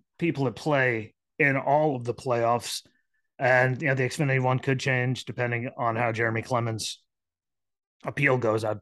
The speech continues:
don't see him winning said appeal, but he put it in. You never know. It could happen, which then could change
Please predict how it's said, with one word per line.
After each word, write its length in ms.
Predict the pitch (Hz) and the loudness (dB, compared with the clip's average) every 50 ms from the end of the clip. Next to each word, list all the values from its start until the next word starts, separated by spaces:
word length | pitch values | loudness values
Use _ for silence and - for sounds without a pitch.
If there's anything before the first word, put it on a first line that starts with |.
| _ | _
don't 200 | - 113 110 110 | -6 -4 -4 -2
see 140 | - - 127 | -2 -2 -2
him 160 | 110 107 98 - _ _ _ _ _ _ _ _ _ _ _ _ _ _ _ _ _ - | -2 -2 -4 -8 _ _ _ _ _ _ _ _ _ _ _ _ _ _ _ _ _ -2
winning 540 | 147 165 214 220 202 139 110 101 92 87 80 _ _ _ _ _ _ _ _ _ _ _ _ _ _ _ _ _ _ - | 0 2 4 4 4 2 0 -2 -10 -14 -16 _ _ _ _ _ _ _ _ _ _ _ _ _ _ _ _ _ _ -4
said 240 | - - 156 135 127 | 0 2 4 4 4
appeal, 360 | 120 - 123 123 120 131 147 | 2 2 2 2 2 2 2
but 180 | 139 131 127 | 2 2 2
he 40 | 127 | 2
put 220 | 120 - 147 143 139 | 2 0 0 0 2
it 100 | 131 135 | 2 2
in. 160 | 135 135 127 | 2 0 0
You 80 | 120 | -2
never 200 | 117 117 123 123 | -2 -4 -4 -4
know. 160 | 117 113 113 110 | -4 -4 -4 -4
It 80 | - | -4
could 120 | - 120 107 | -4 -4 -4
happen, 300 | 113 110 107 95 113 110 | -2 -4 -4 -6 -6 -8
which 160 | 110 107 - | -8 -6 -4
then 180 | 123 117 110 | -4 -4 -4
could 160 | - 120 110 107 | -4 -6 -4 -2
change 300 | - 123 120 117 - | 0 0 0 0 -4